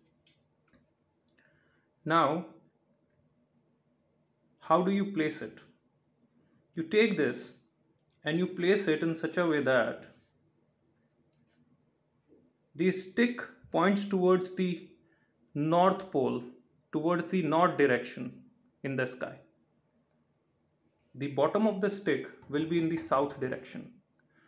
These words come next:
How to find the north direction? Go at night, find Polaris. You can use any sky mapping application. Find the Polaris star.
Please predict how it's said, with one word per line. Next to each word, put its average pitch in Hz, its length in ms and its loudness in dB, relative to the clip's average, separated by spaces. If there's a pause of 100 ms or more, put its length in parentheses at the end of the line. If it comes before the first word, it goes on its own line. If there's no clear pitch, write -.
(120)
How 160 240 0
to 196 140 -2
find 196 240 2
the 196 80 0
north 190 320 0
direction? 185 440 -2 (600)
Go 180 180 4
at 220 140 4
night, 139 340 0 (1000)
find 175 360 2
Polaris. 143 540 2
You 131 80 -8
can 156 180 -2
use 160 320 0 (120)
any 185 280 2
sky 160 600 2 (580)
mapping 139 600 -2 (720)
application. 147 880 -4 (1400)
Find 165 320 2
the 190 80 -2 (120)
Polaris 147 360 2 (100)
star. 147 400 0